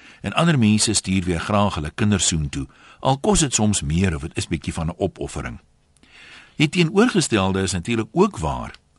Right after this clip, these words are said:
'n Skool kry gou 'n reputasie om die verkeerde redes ook. As leerders in die skooluniform hulle byvoorbeeld wangedra of sê nou maar met dwelms betrap word, dan is almal in die skool dadelik onder verdenking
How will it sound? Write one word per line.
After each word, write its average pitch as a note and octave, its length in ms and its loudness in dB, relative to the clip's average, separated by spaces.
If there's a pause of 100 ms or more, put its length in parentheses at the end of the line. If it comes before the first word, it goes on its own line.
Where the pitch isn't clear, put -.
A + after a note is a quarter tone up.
(500)
'n A2+ 80 -2
Skool A3+ 300 4
kry D#3+ 220 2
gou G#3+ 340 2
'n A#2+ 40 6
reputasie A#2 720 0
om F2 60 2
die E2 100 2
verkeerde C3+ 480 0
redes E2+ 460 0
ook. - 300 0 (640)
As F2 160 -2
leerders G2+ 480 4
in C#2+ 60 -6
die C2+ 120 -4
skooluniform G#2 880 2
hulle C#2+ 160 -2
byvoorbeeld D2+ 500 -4
wangedra F#2+ 680 0
of C#2+ 160 -2
sê F#2+ 140 -2
nou G2+ 120 2
maar D#2+ 160 0
met - 160 -10
dwelms A#2+ 360 0
betrap D#2 420 -6
word, D#2 280 -6 (340)
dan A2+ 120 2
is - 160 2
almal D#3+ 340 2
in D2 100 -2
die F#2 120 -2
skool G2 360 0
dadelik G2 440 -2
onder F2 180 0
verdenking D#2 600 -4